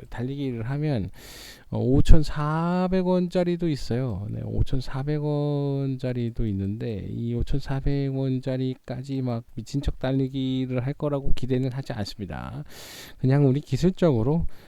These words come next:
전략적인 접근을 해서 일삼오 딱 잡아놓고,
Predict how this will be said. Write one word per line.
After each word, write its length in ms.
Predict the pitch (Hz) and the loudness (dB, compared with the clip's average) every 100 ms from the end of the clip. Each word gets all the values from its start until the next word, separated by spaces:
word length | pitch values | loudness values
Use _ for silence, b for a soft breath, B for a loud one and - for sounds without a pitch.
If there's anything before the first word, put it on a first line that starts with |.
| b - | b 0
전략적인 640 | 113 127 - 165 156 170 | 4 4 2 2 4 4
접근을 480 | 123 - 131 143 156 | 2 -2 0 0 0
해서 320 | 135 135 139 - | -4 -4 -6 -4
일삼오 640 | 127 139 - 147 143 135 | -2 -2 -2 -2 0 -2
딱 220 | - 139 | -2 -6
잡아놓고, 720 | - 107 123 127 101 - 143 | -4 -2 0 0 -2 0 0